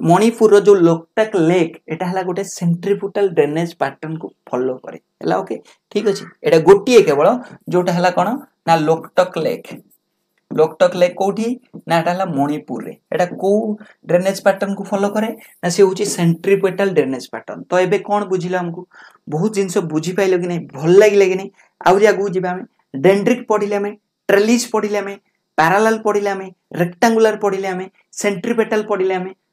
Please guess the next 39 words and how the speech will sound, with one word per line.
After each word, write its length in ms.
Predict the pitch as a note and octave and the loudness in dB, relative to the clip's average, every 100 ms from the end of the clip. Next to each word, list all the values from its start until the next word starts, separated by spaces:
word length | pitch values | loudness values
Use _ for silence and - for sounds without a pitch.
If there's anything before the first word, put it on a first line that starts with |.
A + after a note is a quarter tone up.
| - | -4
ଆଉ 120 | D#3+ E3 | -2 -2
କ'ଣ 220 | D3 C3 | -4 -6
ପଢିଲେ? 220 | - A2+ _ - | -10 -14 _ -6
ରେଡିଆଲ 440 | C3 C3 C3 A#2 | 0 2 2 2
ପଢିଲେ। 340 | - G#2+ E2+ - _ _ - | -2 -14 -14 -18 _ _ -4
କ୍ଲିୟର 240 | F#3 G3 | -4 -2
ହେଲା? 180 | F3+ C3+ - | -6 -8 -8
ଓକେ, 280 | D#3+ - - | -6 -6 -4
ବୁଝିପାଇଲ 500 | D#3+ E3 G#3+ G3 F3 | -4 -4 -4 -2 -4
କି? 100 | C#3 D#3+ | -4 -2
ଜାଣିପାରିଲେ? 400 | F3 G3+ E3 - _ - | -2 -2 -8 -10 _ -4
ରେଡିଆଲ 420 | D3 F#3+ A3+ A#3 | 4 6 6 6
ମୁଁ 100 | A#3 | 4
ଯଦି 180 | A3 A3 | 0 0
କହିବି 280 | G#3+ G3+ G3+ | 0 0 0
ଅମରକଣ୍ଟକ 520 | C3+ D3+ D#3+ F3+ F#3 | 0 -2 -4 -6 -8
ପ୍ଲାଟ୍ୟୁ, 380 | - F#3 F3+ G#3 - - - | -6 -8 -6 -12 -14 -20 -4
ମୁଁ 120 | G3+ | 0
ଯଦି 180 | A3 A3+ | 2 0
କହିବି 300 | A3 G#3 F#3+ | -2 -2 -4
ସେଣ୍ଟ୍ରିପେଟାଲ 640 | F3 F3+ F#3+ F#3 G3+ F#3+ | -4 -4 -2 -4 -2 -2
ଲୋକଟକ 500 | D#3+ C#3 - F#3 F3+ | -2 -4 -4 -6 -2
ଲେକ୍ 180 | F#3 F3+ | -4 -4
ମଣିପୁରରେ, 560 | F3 F#3+ F#3+ G3+ G3+ G3+ _ _ D#3+ | -8 -8 -4 -2 -4 -8 _ _ -2
ମୁଁ 140 | G3+ | 0
ଯଦି 180 | G#3+ G#3+ | 2 0
କହିବି 480 | G#3 G#3 G#3+ G#3+ G#3 _ _ - | 0 0 -2 -8 -10 _ _ -2
ଯୋଉଟା 220 | D#3+ F#3 | 0 0
ହଉଛି 200 | F#3 F#3 | -2 0
ନର୍ଦର୍ନ 420 | D#3+ D#3 D#3+ G3 | 2 2 2 0
ପ୍ଲେନରେ 360 | F#3+ G3 F#3+ F#3+ | 0 -2 -2 -2
ଯୋଉଟାକୁ 260 | F#3+ F#3+ | 0 2
ଦେଖାଯାଏ, 400 | F#3 F3+ F#3+ F#3+ | 0 -2 -4 -4
ସେଟା 200 | F#3 E3+ | -4 -4
ହେଲା 160 | E3+ F3 | -2 -2
ଡେଣ୍ଡ୍ରିକ୍, 460 | D3 D#3 D#3+ G3 F3 | -2 -2 -2 -2 0
ଯୋଉଟା 180 | F3 | 0
ହେଲା 120 | D#3+ D3 | 0 2
ଗଛ, 340 | C3+ C#3+ | 0 -2